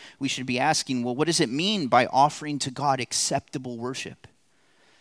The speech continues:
We did talk about how it doesn't just mean singing worship songs. It doesn't just mean attending a worship service. It means really offering your whole life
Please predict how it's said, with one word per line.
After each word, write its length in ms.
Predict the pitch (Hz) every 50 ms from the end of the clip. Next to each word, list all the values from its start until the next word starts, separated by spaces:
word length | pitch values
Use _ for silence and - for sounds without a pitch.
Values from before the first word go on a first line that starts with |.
| _ _ -
We 80 | 139
did 200 | 135 143 139 131
talk 320 | - - 139 131 139 - -
about 260 | 123 123 113 - -
how 260 | - 120 113 113 107
it 100 | 107 110
doesn't 240 | - 139 131 143 123
just 260 | - 135 123 - -
mean 240 | 120 120 117 113 113
singing 420 | - - - 131 131 131 123 120
worship 320 | 113 117 113 - - - -
songs. 680 | - 131 123 123 117 120 117 123 127 - - - - _ - - - - -
It 100 | 107 -
doesn't 300 | 131 127 123 127 117 101
just 260 | - 127 117 - -
mean 200 | 123 120 117 113
attending 460 | 98 85 - - 131 123 123 123 120
a 60 | 117
worship 380 | 110 110 117 127 - - - -
service. 640 | - - - 107 98 92 101 107 - - - - - - _ - - - - - - - _ -
It 160 | 120 120 78
means 680 | 117 143 151 165 170 147 123 117 120 120 - - -
really 480 | - 135 156 151 143 127 120 120 - - _ _ - -
offering 440 | 123 123 - - - 143 131 123
your 160 | 120 113 110 104
whole 600 | - - - - 151 147 143 143 135 127 120 120
life 680 | 120 123 127 127 113 - - - - - - -